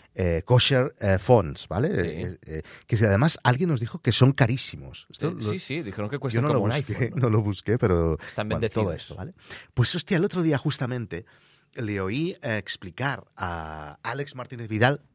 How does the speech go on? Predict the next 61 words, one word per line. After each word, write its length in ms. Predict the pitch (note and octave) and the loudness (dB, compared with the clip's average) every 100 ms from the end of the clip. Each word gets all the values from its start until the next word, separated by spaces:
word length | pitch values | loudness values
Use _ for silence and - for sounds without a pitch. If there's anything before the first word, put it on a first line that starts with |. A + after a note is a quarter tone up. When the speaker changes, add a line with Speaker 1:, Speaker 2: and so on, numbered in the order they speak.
| - | -2
Speaker 1:
no, 420 | A2+ B2 D3+ G3 C#3+ | 2 8 6 6 0
no 380 | A#2 A#2 C3+ - | 2 6 4 4
Alex 340 | A2+ C#3 A2+ | 2 2 0
Martínez, 380 | A#2 A2 C3+ F3+ | -4 -2 -2 -2
Speaker 2:
A 40 | |
David, 200 | G#2+ G2+ | -2 -4
¿no? 200 | E2+ D#3 E3 | -6 -12 -6
Speaker 1:
no 320 | G#2+ A2 D3 | 4 10 10
el, 100 | C3 A2 F#2+ F2 D#2+ D2+ C#2 D#2+ | 10 6 4 0 -2 -2 -2 6
no 100 | A2+ | 8
el 60 | B2+ | 8
Speaker 2:
No, 40 | |
no, 20 | |
Speaker 1:
nuestro. 320 | A2 F#2+ - - | 4 -2 -2 -4
Speaker 2:
no 60 | |
el 60 | C#3 | 0
bueno. 380 | G#2+ E2+ D2+ - | 0 -2 -6 -8
Speaker 1:
No 180 | F2+ A#2+ | 2 4
el 60 | B2+ | 4
Speaker 2:
El, 60 | |
Speaker 1:
bueno. 240 | G2+ F2 G2+ | 4 0 -4
Speaker 2:
el 240 | F2+ F2 | -6 -4
David. 240 | F#2+ G#2+ - | -2 -4 -6
¿Tú 80 | - | 0
Speaker 1:
El 20 | |
Speaker 2:
quieres 160 | A2+ | 4
decir 140 | A#2 D#3+ | 4 4
Speaker 1:
otro, 40 | G#2+ | 0
Speaker 2:
David? 200 | F2 - | -2 -8
Speaker 1:
el 140 | F#2+ F#2 | -4 4
David, 280 | F2+ F#2 D2+ _ | 6 6 2 _
Speaker 2:
Sí. 100 | D#2+ | -4
Speaker 1:
¿vale? 240 | B2+ E3 | 0 0
El 120 | G2+ | 0
de 300 | F2 E2+ D#2+ | -2 -4 -4
que 100 | - | 0
hace 240 | F#2 G#2+ G#2 | 0 0 -2
Así 220 | G2 - | -2 -2
lo 60 | F#2 | -2
hacemos 320 | G2 F#2+ A2+ | -2 -4 -4
con 160 | F#2 E2 | -6 -6
John 100 | D#2 | -8
Speaker 2:
Sí, 60 | |
Speaker 1:
Boluda. 200 | F#2 - | -10 -14
Speaker 2:
sí. 400 | - _ - - - | -18 _ -18 -18 -8
Speaker 1:
Y 100 | A2 | 4
ellos 200 | B2 E3 C#3+ | 8 8 6
ha-, 60 | |
hablan 320 | C#3 A2+ A#2+ | 2 0 -2
muchas 260 | B2 A#2 G#2+ | -2 -2 2
veces 280 | B2 C#3 G2+ | 4 6 6
de, 220 | G#2+ F#2 - - - | 6 6 0 -20 -6
de, 140 | G2+ | -2
últimamente 420 | G#2 A#2 D3 C#3 D3 | 0 6 6 6 4
están 220 | C3 A#2 | 2 2
muy 180 | A2+ G#2+ | 0 -2
así 440 | F#2+ A2 G2 F#2+ | 2 4 6 6
holísticos 760 | F#2 G#2 - - F2 G#2 G#2 - | 6 6 4 -2 2 4 4 6
y 60 | F#2 | 4
hablan 280 | F#2+ F#2+ | 6 4
de, 280 | F2+ F2 E2 | 4 4 2